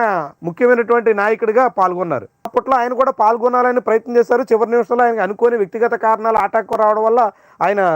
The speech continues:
వెనక్కి రావాల్సి వచ్చింది. దాంతో మహారాష్ట్రలో ఎన్నికల ప్రచారంలో చంద్రబాబు పాల్గొనలేదు. ముఖ్యమంత్రి ప్రమాణ స్వీకారానికి ఆయన వేదిక మీద కనిపించారు. కానీ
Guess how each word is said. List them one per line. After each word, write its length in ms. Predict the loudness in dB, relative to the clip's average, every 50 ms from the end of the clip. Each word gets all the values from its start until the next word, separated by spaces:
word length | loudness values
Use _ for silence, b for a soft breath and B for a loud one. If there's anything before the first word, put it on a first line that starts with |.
| -2 -4 b b b b -4
వెనక్కి 280 | -2 -2 -2 -2 0 0
రావాల్సి 280 | 2 2 2 2 2 0 -2
వచ్చింది. 240 | -2 -2 -8 -6 -2 -2
దాంతో 220 | -2 -2 0 -2 -2 0 0
మహారాష్ట్రలో 520 | -2 0 0 0 0 -2 -2 -4 0 0 0 0 0
ఎన్నికల 280 | -4 -4 -4 -2 -4 -2 -2
ప్రచారంలో 440 | -2 -4 0 0 0 0 2 0 -2 -2 -4
చంద్రబాబు 400 | -6 -4 -4 -2 0 0 -2 0 0
పాల్గొనలేదు. 520 | 0 0 0 0 -2 -2 -4 -4 -6 -8 -10 _ -8 -6
ముఖ్యమంత్రి 440 | -6 -4 -2 -2 -2 -2 -2 -4 -4 -2
ప్రమాణ 240 | -2 -2 -2 -2 -2 -2
స్వీకారానికి 480 | -4 -4 -2 0 0 0 0 -2 -2 -2 -2
ఆయన 140 | 0 0 0 0 -2 -2 -4 _ -2 2
వేదిక 240 | 2 2 2 0 -2 0 2
మీద 100 | 2 2 0 0
కనిపించారు. 500 | -6 -4 -4 -6 -6 -2 -4 -4 -4 -4 _ _ _ -4 0
కానీ 360 | 0 0 0 0 -2 -2 -2